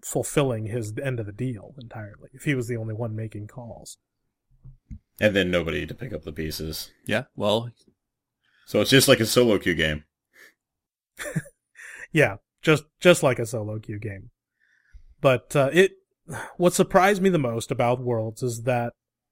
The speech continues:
Speaker 1: um, well, I mean, besides the, the analyst desk almost unanimously picking, uh, Royal Club over S K T one,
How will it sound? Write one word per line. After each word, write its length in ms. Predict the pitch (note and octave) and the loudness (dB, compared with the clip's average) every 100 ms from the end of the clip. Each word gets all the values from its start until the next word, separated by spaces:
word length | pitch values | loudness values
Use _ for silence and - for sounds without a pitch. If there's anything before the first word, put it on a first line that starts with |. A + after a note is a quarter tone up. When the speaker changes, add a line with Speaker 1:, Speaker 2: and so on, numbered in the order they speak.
| _ _ _ - | _ _ _ -6
Speaker 1:
um, 420 | C3+ B2+ A#2+ A#2+ | -2 0 0 4
well, 140 | D3+ | 8
I 120 | D3+ D#3 | 8 8
mean, 180 | C#3 | 4
besides 460 | B2+ - C#3+ C3 B2 | 2 4 4 4 0
the, 260 | B2 A2+ A2+ _ - | -2 -2 -4 _ -12
the 420 | B2+ B2 A#2 A#2 C3+ | -6 -4 -4 -6 0
analyst 480 | C#3 C3+ B2 - | 2 2 -2 -2
desk 340 | B2 A2+ - - _ - | -2 -2 -4 -14 _ -6
almost 340 | C#3+ B2+ A#2+ | -4 -2 -2
unanimously 800 | C3 B2 A#2+ A#2 A2+ - B2+ A#2 - - | -2 0 0 -2 -4 -4 -4 -4 -8 -6
picking, 460 | D3+ C3+ B2 A#2 A2+ | -4 -2 -4 -4 -6
uh, 300 | A2+ G#2+ A2+ | -6 -6 -6
Royal 340 | B2 C3 A#2 | -2 0 0
Club 340 | - C#3 A#2+ A2 | -4 -4 -2 -2
over 260 | A2+ A2+ | -4 -4
S 160 | A#2 - | -4 -4
K 160 | A#2 A2 | -10 -8
T 180 | A2+ | -10
one, 380 | A2 A#2 G#2+ G#2 | -8 -8 -10 -12